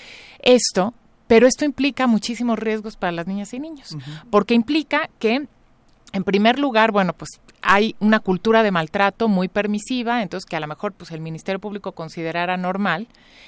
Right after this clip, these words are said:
Speaker 1: eh, cierto tipo de trato hacia niñas y niños. Y después, este niño iba a ser canalizado probablemente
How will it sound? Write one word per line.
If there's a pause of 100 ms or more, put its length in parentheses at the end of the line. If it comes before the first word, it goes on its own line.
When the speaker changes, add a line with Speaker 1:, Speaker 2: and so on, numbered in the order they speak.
(200)
Speaker 1:
eh,
cierto
tipo
de
trato
hacia
niñas
y
niños. (400)
Y
después, (580)
este
niño
iba
a
ser
canalizado
probablemente